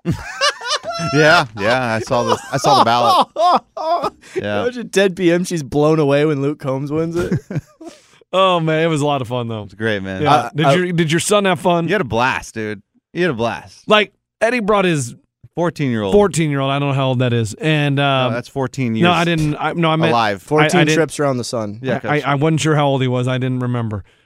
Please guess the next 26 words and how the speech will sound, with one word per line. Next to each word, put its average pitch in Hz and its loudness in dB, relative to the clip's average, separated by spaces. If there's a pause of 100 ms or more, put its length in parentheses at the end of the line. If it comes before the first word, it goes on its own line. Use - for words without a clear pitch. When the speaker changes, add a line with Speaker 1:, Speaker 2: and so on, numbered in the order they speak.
(120)
Speaker 3:
But 190 2 (640)
he 170 2
was 160 0
like, 151 0 (100)
we 165 0
went 165 0
to 156 0
the 143 0
pre-party, 170 0
and 143 0
there's 135 -2
all 143 -2
this 139 -4
food, 220 0
and 151 0
Eddie 147 -2
goes, 135 -2
"You 170 -4
can 185 -2
get 165 -2
whatever 151 -2
you 135 -2
want." 135 0
And 117 -10
he 165 -8
goes, 123 -8